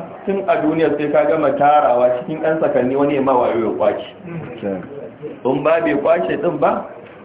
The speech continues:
Speaker 1: to, haka za ta lalace. Allah ta'ala ka gare mu. A, wannan ita ce bishara ta biyu da suka yi musu. "Allah ta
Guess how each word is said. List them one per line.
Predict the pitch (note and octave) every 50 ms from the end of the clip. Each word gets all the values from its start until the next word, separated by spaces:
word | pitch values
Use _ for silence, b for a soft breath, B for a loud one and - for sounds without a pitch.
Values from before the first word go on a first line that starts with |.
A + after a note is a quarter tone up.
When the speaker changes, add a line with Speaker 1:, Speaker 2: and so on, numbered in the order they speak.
| - - -
Speaker 1:
to, | C3+ B2+
haka | B2 C3 C#3+ D3 - C3+
za | B2 B2+ C3+ -
ta | B2+ A#2+
lalace. | A2+ A#2 A2+ A2 G2+ F#2+ - - - - - - - -
Allah | C#3+ D3+ - F3 -
ta'ala | - - - C3 C3
ka | C3 B2+ A2+ G#2+
gare | A#2 A2 G#2+ - - -
mu. | - - - - - - - - - - - - - - - - - -
A, | - A#2 G#2+ G2 - - - - - - - - - - - - - -
wannan | - B2+ - - F3 D#3+ D#3 C#3 - -
ita | F3 F3+ F#3 G3 F#3 F#3
ce | - F3
bishara | D#3+ - C3 C3 - - D#3+ E3+ E3+ E3+ E3 C#3 A#2+ -
ta | - C3
biyu | C3 C3+ C#3+ C#3
da | A#2+ - -
suka | C3 A#2+ B2 A#2
yi | G#2+
musu. | G#2+ G#2+ G#2+ - F#2+ - -
"Allah | C#3+ D3+ D#3 D#3+ E3 E3 D#3+ E3
ta | D#3+